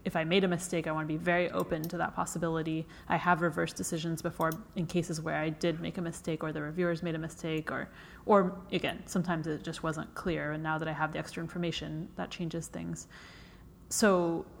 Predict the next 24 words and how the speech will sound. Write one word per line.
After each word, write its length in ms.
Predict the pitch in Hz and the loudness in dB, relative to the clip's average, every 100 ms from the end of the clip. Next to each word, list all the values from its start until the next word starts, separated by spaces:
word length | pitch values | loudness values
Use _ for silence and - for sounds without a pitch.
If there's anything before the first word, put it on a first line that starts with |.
| - | 2
because 320 | 208 226 233 | 4 6 6
I 80 | 226 | 6
take 220 | 196 202 | 4 4
that 160 | 185 165 | 2 0
so 300 | - - 202 | 0 4 4
seriously, 380 | - 220 196 170 | 6 4 4 0
I 60 | |
think 140 | 165 165 | 2 2
many 180 | 175 175 | 2 4
editors 380 | 175 165 160 | 2 2 0
do 120 | 156 214 | 2 2
take 180 | 180 | 2
it 80 | 156 | 0
really 380 | 165 175 208 170 | 0 4 6 6
seriously. 340 | - 208 175 | 4 2 2
If 60 | 147 | 0
you're 80 | 180 | 0
saying 220 | 202 214 | 2 2
we 80 | 185 | 4
might 180 | 175 190 | 4 4
have 80 | |
made 140 | 185 185 | 2 0
a 40 | |
mistake, 720 | 165 - - 208 160 151 156 | 0 -4 0 2 2 0 -4